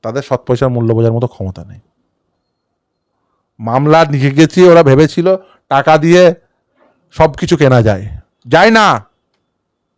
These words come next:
সব কিছু টাকা দিয়ে কেনা যায় না। ওরা ভেবেছিল ওরা দুর্নীতি করে, ওরাই টাকায় বিক্রি হয়, সবাই টাকায় বিক্রি হবে।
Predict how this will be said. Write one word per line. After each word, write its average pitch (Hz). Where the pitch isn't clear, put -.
সব 175
কিছু 202
টাকা 190
দিয়ে 190
কেনা 180
যায় 156
না। 113
ওরা 175
ভেবেছিল 190
ওরা 185
দুর্নীতি 196
করে, 202
ওরাই 190
টাকায় 185
বিক্রি 190
হয়, 196
সবাই 190
টাকায় 180
বিক্রি 165
হবে। 113